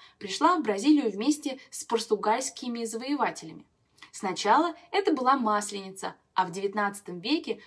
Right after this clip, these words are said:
под влиянием европейской моды она изменилась в карнавал с масками и костюмами. Завезенные в страну африканцы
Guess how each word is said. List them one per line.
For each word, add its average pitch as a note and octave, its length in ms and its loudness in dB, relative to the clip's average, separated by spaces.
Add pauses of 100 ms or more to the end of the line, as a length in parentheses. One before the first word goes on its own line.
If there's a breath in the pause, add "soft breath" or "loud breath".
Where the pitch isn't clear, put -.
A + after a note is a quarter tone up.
(120 loud breath)
под G#3 200 2
влиянием G3+ 560 -2
европейской G3 720 -2
моды A#3+ 480 0 (160)
она C4 400 2 (480)
изменилась A3+ 640 2
в - 80 -20
карнавал G#3+ 600 2
с - 140 -12
масками G#3+ 500 -2
и C4 200 -12
костюмами. E3+ 640 -6 (800 loud breath)
Завезенные B3+ 580 4
в - 20 -4
страну A#3 380 -2
африканцы A3+ 720 -2